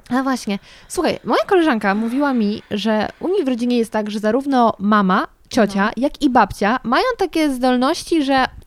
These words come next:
Speaker 1: one widzą rzeczy, których nie widzi moja kumpela. To znaczy, że kiedyś,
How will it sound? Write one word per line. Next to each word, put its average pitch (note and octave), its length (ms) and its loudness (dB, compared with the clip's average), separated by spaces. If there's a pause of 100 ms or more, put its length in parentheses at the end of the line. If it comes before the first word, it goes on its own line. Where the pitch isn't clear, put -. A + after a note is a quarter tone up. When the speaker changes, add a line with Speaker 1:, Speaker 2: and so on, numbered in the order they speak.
(140)
Speaker 1:
one D4 320 2 (400)
widzą B3 540 0 (680)
rzeczy, F4 220 0
których C4 240 -4
nie C4 80 0
widzi A#3+ 160 0
moja G#3 160 0
kumpela. G3 360 -2 (400)
To - 80 -16
znaczy, G4 220 0
że B3+ 100 0
kiedyś, C#4 380 -4